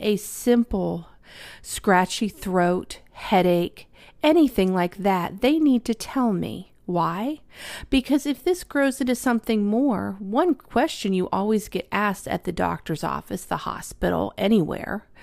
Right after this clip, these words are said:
medically, is when did these symptoms start? And the last thing that you want to say, or you want your caregiver or friend or family, whomever's with you to say is,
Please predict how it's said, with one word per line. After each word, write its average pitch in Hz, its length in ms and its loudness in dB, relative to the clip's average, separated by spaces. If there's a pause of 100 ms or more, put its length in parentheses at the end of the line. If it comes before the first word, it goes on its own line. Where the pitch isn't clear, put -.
(100)
medically, - 720 -4
is 202 240 2
when 208 300 0
did 240 160 0
these 220 200 -2
symptoms 185 460 -2
start? - 480 -6 (400)
And 185 140 0
the 190 80 4
last 247 400 -2
thing 208 320 2
that 208 160 0
you 180 380 0
want 202 440 0
to - 140 -4
say, 147 600 -2 (400)
or 185 200 2
you 208 200 2
want 196 400 0
your 185 200 -2
caregiver 180 640 2
or 180 260 2
friend 170 420 2
or 180 60 0
family, 175 440 2
whomever's 175 540 0
with 196 320 2
you 180 120 2
to - 140 -4
say 175 320 0
is, 190 200 0